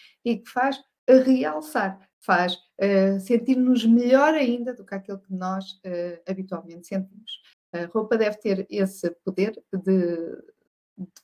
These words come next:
potenciar positivamente, eh, o nosso melhor eu, não é?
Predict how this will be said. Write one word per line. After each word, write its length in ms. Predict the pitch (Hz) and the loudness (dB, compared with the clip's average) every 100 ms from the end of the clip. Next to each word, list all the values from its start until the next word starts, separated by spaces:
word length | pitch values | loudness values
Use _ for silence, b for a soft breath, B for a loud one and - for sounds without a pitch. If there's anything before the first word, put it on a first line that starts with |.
| - | -6
potenciar 880 | - - 285 302 302 - 190 180 | -6 2 2 2 -2 2 2 0
positivamente, 840 | - 190 196 190 185 175 175 180 _ _ _ _ - | -4 -4 -4 -4 -4 -4 -6 -10 _ _ _ _ -6
eh, 200 | 175 - | -4 -4
o 140 | - 185 | -4 2
nosso 500 | 185 185 190 - 196 | 4 4 0 -6 -2
melhor 500 | 196 202 196 190 196 _ _ - | 0 2 4 2 0 _ _ 0
eu, 320 | 214 175 156 b _ - | 2 2 0 b _ -16
não 200 | 175 156 | -12 -12
é? 140 | 165 | -14